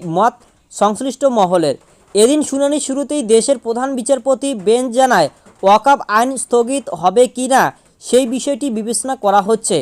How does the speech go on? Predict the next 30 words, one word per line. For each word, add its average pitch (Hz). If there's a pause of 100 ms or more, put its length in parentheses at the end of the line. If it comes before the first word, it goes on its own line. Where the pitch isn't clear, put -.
(380)
স্থগিতাদেশের 277
প্রস্তাবে 247
বিরোধিতা 220
করেন 262
তুষার 247
মেহতা। 240 (400)
বলেন, 214 (440)
একটি 220
প্রস্তাবের 269
পরিপ্রেক্ষিতে 247 (180)
আলোচনা 226
করা 240
যেতে 226
পারে 254
বলেই 240 (220)
আইনসভায় 240
পাস 226
হওয়া 247
আইনের 226
উপর 214 (340)
স্থগিতাদেশ 254
দেওয়া 202
যায় 196
না। 175 (440)
এরপরেই 269
রায়দান 233
মুলতুবি 240
ব্যাখ্যার 202
সিদ্ধান্ত 226
নেন 254